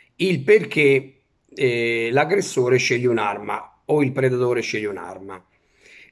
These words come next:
Tantissimi di voi avete risposto in una maniera veramente,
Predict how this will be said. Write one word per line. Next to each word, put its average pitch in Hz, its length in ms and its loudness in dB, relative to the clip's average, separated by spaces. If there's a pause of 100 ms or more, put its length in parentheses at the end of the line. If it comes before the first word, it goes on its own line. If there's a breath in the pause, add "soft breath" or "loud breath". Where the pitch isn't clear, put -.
Tantissimi 190 640 0
di 180 120 4
voi 160 680 6
avete 139 260 2
risposto 143 540 0
in 127 80 2
una 127 160 2
maniera 139 380 2
veramente, 131 840 2